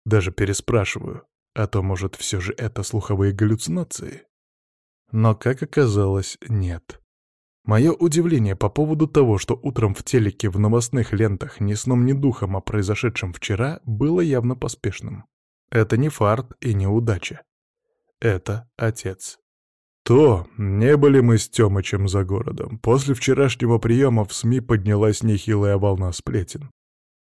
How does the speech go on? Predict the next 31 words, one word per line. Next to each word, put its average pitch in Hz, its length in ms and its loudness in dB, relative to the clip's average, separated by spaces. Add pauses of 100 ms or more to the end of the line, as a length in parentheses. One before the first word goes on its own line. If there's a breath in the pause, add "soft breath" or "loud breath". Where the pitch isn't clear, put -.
(200)
И 120 100 6
Стельмах 135 520 4
всю - 280 2
ночь 139 220 2
провозился 113 640 2
в 95 220 -4
офисе, 120 500 -4
решая 127 400 2
вопросы, 151 500 2
затыкая 120 520 2
особо 98 320 0
ретивых. - 560 -6 (800)
Новость 104 480 0
облетела 104 500 2
все 98 360 -2
газеты 104 540 0
и - 20 4
журналы 110 560 4
за 110 180 4
гребаных 117 560 2
пару 110 280 2
часов, - 420 -6
и 110 40 6
это 107 220 2
была 160 240 0
не 165 140 -2
только 180 320 2
бульварная 151 760 4
желтая 98 520 -2
пресса, - 480 -8
Максим. - 640 -14